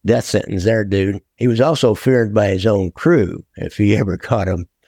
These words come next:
shortened him on their share of divvying up, kicking up. He, and he was greedy, and, and he didn't trust anybody, and, and they were petrified that he might have him killed, but not so much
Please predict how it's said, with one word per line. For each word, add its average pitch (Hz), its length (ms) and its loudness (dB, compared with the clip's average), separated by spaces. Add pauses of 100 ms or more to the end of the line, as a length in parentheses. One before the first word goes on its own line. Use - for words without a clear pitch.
shortened 117 440 0
him 104 160 2
on 104 180 2
their 98 180 0
share 113 380 0
of 92 140 -2
divvying 101 520 0
up, - 140 -8
kicking 104 420 -2
up. 95 440 0 (260)
He, 110 260 2
and 104 200 -2
he 117 140 2
was 95 280 0
greedy, 107 560 2
and, 110 320 0
and 101 300 -4
he 131 120 2
didn't 107 260 2
trust 110 440 -2
anybody, 92 840 0
and, 90 240 -2
and 98 200 0
they 101 120 4
were 90 320 -2 (320)
petrified 92 680 0
that 90 140 2
he 95 140 2
might 92 320 0
have 92 240 0
him 90 180 -4 (460)
killed, 90 400 0
but 92 160 0
not 151 460 2
so 139 300 0
much 127 680 0